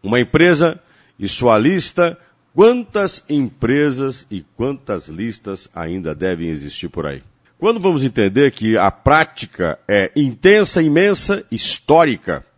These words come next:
Quando vamos entender a nossa tradição de fazer política através do patriarcado, do apadrinhamento, do clientelismo? Caixa dois é prática comum pra todo lado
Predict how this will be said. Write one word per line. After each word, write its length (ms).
Quando 240
vamos 220
entender 680
a 120
nossa 340
tradição 800
de 80
fazer 400
política 1000
através 600
do 100
patriarcado, 1120
do 160
apadrinhamento, 1000
do 120
clientelismo? 840
Caixa 360
dois 260
é 80
prática 500
comum 460
pra 180
todo 360
lado 360